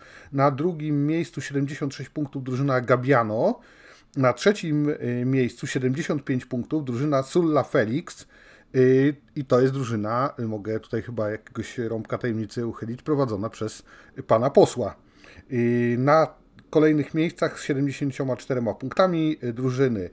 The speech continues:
y, Adli Fan Account, y, Pionowe Myśli, y, Pogoń Bydło oraz, y, Interfendi.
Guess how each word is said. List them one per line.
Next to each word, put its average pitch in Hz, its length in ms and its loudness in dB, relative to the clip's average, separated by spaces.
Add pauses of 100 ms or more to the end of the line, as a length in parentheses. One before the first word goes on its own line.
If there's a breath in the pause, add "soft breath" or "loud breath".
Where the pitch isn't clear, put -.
(360 loud breath)
y, 131 160 2 (120)
Adli 156 280 2
Fan 127 220 0
Account, 175 520 -2 (360 soft breath)
y, 123 320 2
Pionowe 156 360 4
Myśli, 170 560 0 (260)
y, 123 640 0 (1200 soft breath)
Pogoń 147 320 4
Bydło 180 560 4
oraz, 143 480 2
y, 135 380 2
Interfendi. 147 800 0